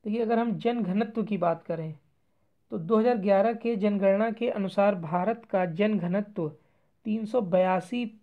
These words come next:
व्यक्ति प्रति वर्ग किलोमीटर दर्ज किया गया, जो कि दो हज़ार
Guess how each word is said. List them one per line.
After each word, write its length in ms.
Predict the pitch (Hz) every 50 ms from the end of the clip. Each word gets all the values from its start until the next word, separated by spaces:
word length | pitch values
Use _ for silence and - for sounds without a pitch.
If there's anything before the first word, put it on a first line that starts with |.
| _ -
व्यक्ति 460 | 240 208 220 202 196 208 - 254 254
प्रति 380 | 214 - - 202 196 - 254 247
वर्ग 520 | 220 180 160 180 214 226 214 175 170 160 160 - _ _ _ _ _ _ _ _ _ _ _ _ _ _
किलोमीटर 440 | 226 214 233 226 214 214 220 226 214
दर्ज 360 | 180 185 214 220 208 233 220 - -
किया 240 | 208 202 196 190
गया, 240 | 180 180 180 170 165
जो 280 | 160 156 156 208 202 196
कि 180 | - - 240
दो 240 | 220 185 175 220 214
हज़ार 380 | 202 202 202 220 220 233 233